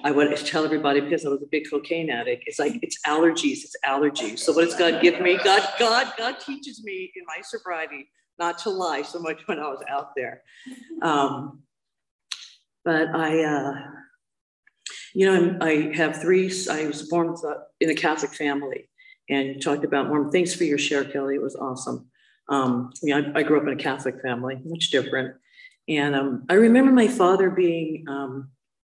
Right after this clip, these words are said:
he always was at the carnivals in the beer stand with the priest drinking. And I always remember my dad with cigarette, Ray-Bans, and a can of beer in his hand. And, uh,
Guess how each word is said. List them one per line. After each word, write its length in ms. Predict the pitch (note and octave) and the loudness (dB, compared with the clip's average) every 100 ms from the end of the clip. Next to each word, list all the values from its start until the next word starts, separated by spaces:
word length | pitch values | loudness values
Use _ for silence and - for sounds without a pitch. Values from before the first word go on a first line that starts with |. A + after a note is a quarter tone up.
| _ _ - - | _ _ -14 -2
he 220 | G#3 G3+ | 2 4
always 520 | E3+ E3+ F#3 G#3 G#3 - | 4 6 6 6 6 4
was 140 | E3 | 2
at 120 | F#3+ | 0
the 60 | F3+ | 0
carnivals 640 | - E3+ E3 D3+ D3+ D3+ | -2 -2 0 0 0 0
in 100 | D3+ | -4
the 80 | D3 | -4
beer 220 | C#3+ C#3 | 0 0
stand 400 | C3+ - - - - _ _ - | 0 -6 -10 -12 -20 _ _ -4
with 100 | B2+ | -4
the 80 | |
priest 540 | C3 - C3+ G2 - - | -4 0 0 -2 -8 -6
drinking. 500 | C#3 B2+ A#2 - - _ _ _ - _ - | -4 -4 -8 -10 -18 _ _ _ -20 _ -2
And 240 | D3 C#3+ | 0 2
I 120 | D3 | 4
always 180 | D#3 D#3 | 4 4
remember 260 | E3 E3+ E3 | 2 2 4
my 160 | D#3 | 2
dad 300 | D#3 D#3 D3+ | 4 4 4
with 120 | D#3 | 2
cigarette, 720 | - E3 D3+ D3 C#3+ D3 - - - | 0 0 4 2 2 -2 -10 -8 2
Ray-Bans, 680 | D3+ D3 C#3 C3 C3 B2 - _ _ | 2 4 2 0 -4 -10 -18 _ _
and 100 | D3+ | -2
a 40 | D#3 | 0
can 240 | E3 D3+ | 0 0
of 80 | C3+ | 0
beer 200 | C3 B2+ | 0 0
in 60 | |
his 160 | A#2+ - | -2 -6
hand. 320 | C3 - A#2+ - _ _ _ _ _ _ _ _ _ _ _ | -8 -8 -12 -18 _ _ _ _ _ _ _ _ _ _ _
And, 280 | D3 C#3+ C3+ | 0 2 2
uh, 240 | C3+ C#3 | 0 -2